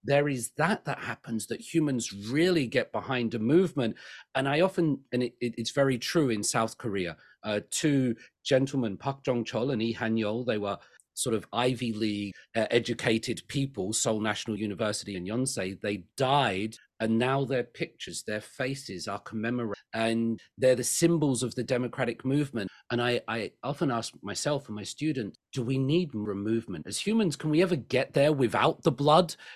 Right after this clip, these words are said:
Can we sort of virtualize the blood, or is the catalyst often for it, the Bible, is the catalyst often a,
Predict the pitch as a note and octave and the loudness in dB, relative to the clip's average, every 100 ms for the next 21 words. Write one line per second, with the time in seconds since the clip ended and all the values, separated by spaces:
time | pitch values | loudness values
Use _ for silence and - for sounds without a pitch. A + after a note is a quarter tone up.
0 | - D#3 C#3+ C#3+ F3 F3 B2 G2 C3+ F#3 | -2 2 4 4 4 2 0 2 4 4
1 | - F3+ D#3+ D#3+ D3 D3+ A2+ B2+ D3+ F3+ | 2 0 2 2 2 -2 -2 -2 0 2
2 | D3 A2+ - C3+ - D#3+ E3 C#3 B2 - | 0 0 -4 -6 0 2 2 0 -2 0
3 | D#3+ - E3+ A#2+ - A2 F#2 E2+ D#2 F#2+ | 0 2 0 0 -2 -4 -4 -6 -8 -6
4 | F#2 A2 A2 G#2+ - C3+ D#3 - E3+ D#3 | -4 -4 -4 -6 -6 -4 -4 0 0 0
5 | D3+ - E3 F#3 E3 C3 | -2 0 0 2 4 2